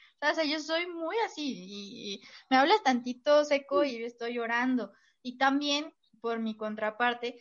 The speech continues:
soy a veces muy controladora en muchos sentidos de, de, de mi trabajo, de cosas así, y suelo ser como muy regañona, suelo ser como muy, muy perfeccionista, ¿no? En muchas cosas. Y eso era un tema siempre, ¿saben? Conmigo, era, era un,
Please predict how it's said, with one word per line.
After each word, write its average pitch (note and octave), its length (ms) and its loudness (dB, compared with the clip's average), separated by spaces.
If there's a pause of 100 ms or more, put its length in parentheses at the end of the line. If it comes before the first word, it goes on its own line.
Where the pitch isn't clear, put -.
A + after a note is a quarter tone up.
(520)
soy C#4+ 280 4
a D4+ 100 6
veces D#4 300 -4
muy D4 280 0
controladora B3+ 680 0
en C4+ 140 0
muchos B3 340 -2
sentidos A#3 580 -6
de, G#3 380 -10 (160)
de, G#3+ 140 -6
de A3 140 -4
mi G#3+ 160 -8
trabajo, G#3+ 760 2
de G#3 160 -12
cosas A#3+ 260 -4
así, A#3 220 -6
y A3+ 200 -6
suelo C4 300 -2
ser C#4 180 -4
como C#4+ 160 -4
muy A3+ 200 -2
regañona, A#3 640 0
suelo A#3+ 280 -2
ser B3+ 160 -4
como C4 200 -2
muy, A3+ 540 -8 (380)
muy A#3 260 -6
perfeccionista, A#3+ 800 -6
¿no? G3+ 120 -10
En A#3 100 -8
muchas A3+ 280 -12
cosas. G#3 380 -10 (440)
Y C4+ 420 -6 (240)
eso E4+ 240 0
era G4 120 2
un D#4+ 120 -4
tema D4 340 2
siempre, A3 380 -8
¿saben? A3 320 -2
Conmigo, G#3+ 420 -6
era, A#3 320 0
era B3 220 -2
un, B3+ 300 -2